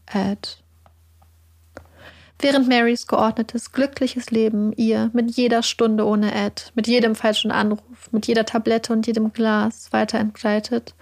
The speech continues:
muss das Leben in der Firma weitergehen. Während die Arbeiter der Brauerei über das Verschwinden reden und rätseln und immer noch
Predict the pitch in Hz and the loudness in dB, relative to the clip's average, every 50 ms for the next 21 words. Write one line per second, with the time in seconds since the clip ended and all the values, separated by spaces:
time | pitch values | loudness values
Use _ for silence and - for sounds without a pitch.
0 | - - - - - - - - - 277 269 - 302 285 - - 254 247 247 240 | -20 -18 -16 -14 -14 -14 -16 -6 -2 -2 0 0 0 -2 0 0 2 2 2 2
1 | 240 240 233 233 226 226 226 226 - - - 202 190 196 196 196 208 214 214 - | 2 2 0 2 2 0 0 -2 -4 -2 -2 0 0 2 2 0 0 -2 -2 -2
2 | 156 - - - - 226 214 - - - - 196 202 202 - - _ _ _ - | -4 -4 -4 -6 -10 -10 -8 -6 -4 -4 -2 -4 -4 -6 -8 -14 _ _ _ -20
3 | - - - - - - _ - 277 269 277 262 254 - - 220 220 220 214 214 | -20 -20 -20 -20 -20 -6 _ 2 2 4 4 4 2 2 4 4 4 4 2 2
4 | 214 - 214 220 214 - - 214 208 214 214 214 208 202 208 202 214 - 214 214 | 0 0 -2 -2 -2 0 0 2 2 2 2 0 0 0 0 0 0 -2 -2 -4
5 | - - - 220 - - - 226 220 214 220 220 220 226 226 226 220 226 214 214 | -4 -4 -4 -4 -4 -2 -2 -2 -2 0 -2 -2 0 2 0 0 2 0 -2 -2
6 | 214 214 214 - - 220 220 220 - - - 208 208 214 214 - 233 233 226 214 | -2 -4 -4 -4 -2 -2 -2 -2 -4 -8 -4 -2 0 0 2 2 4 4 4 4
7 | 208 208 - | 2 0 -4